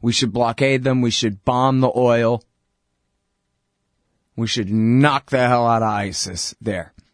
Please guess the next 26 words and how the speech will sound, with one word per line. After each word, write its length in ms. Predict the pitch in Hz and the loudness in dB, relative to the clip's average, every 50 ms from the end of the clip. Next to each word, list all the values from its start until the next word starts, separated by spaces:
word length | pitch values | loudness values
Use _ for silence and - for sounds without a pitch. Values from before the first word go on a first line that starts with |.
| _ _ - | _ _ -8
And 80 | 120 120 | -4 -2
he 60 | 120 | -2
goes 140 | 123 123 117 | 0 0 2
on 200 | 151 156 156 156 | 2 2 2 2
and 100 | 147 139 | 2 2
on 220 | 139 151 165 160 | 2 4 2 2
about 200 | 147 123 120 120 | 2 0 -2 -2
how 120 | 120 120 110 | 0 -2 0
weak 360 | 107 117 143 170 185 - - | 2 2 2 2 0 -2 -4
the 140 | 147 139 131 | -2 -2 0
intelligence 580 | 123 - 151 143 160 170 156 131 135 117 - | 0 0 0 0 0 -2 -2 -4 -6 -6 -4
is, 300 | 131 120 120 127 131 127 | -2 -2 -2 -2 -4 -6
and 160 | - - 113 | -10 -10 -6
that's 220 | 120 143 160 - - | -4 -4 -4 -4 -2
why 160 | 147 135 123 | -2 -2 0
nine 240 | 120 117 117 113 113 | 2 2 0 0 0
eleven 280 | 113 113 117 113 113 | 0 0 0 0 -2
happened, 400 | 110 110 107 104 101 - - 104 | -2 -2 -2 -2 -4 -4 -6 -8
is 120 | 107 98 - | -8 -8 -6
'cause 180 | - 113 104 | -6 -6 -4
the 80 | 113 113 | -2 -2
intelligence 580 | 110 110 - 127 117 113 110 104 104 90 85 - | -2 -2 -2 -2 0 0 0 -2 -4 -6 -6 -8
is 120 | 104 - | -10 -10
just 200 | - 113 107 - | -8 -8 -8 -4
so 200 | - - 131 110 | -2 0 0 0
weak. 440 | 95 82 95 101 98 95 - - | 0 0 -2 -2 -4 -4 -8 -12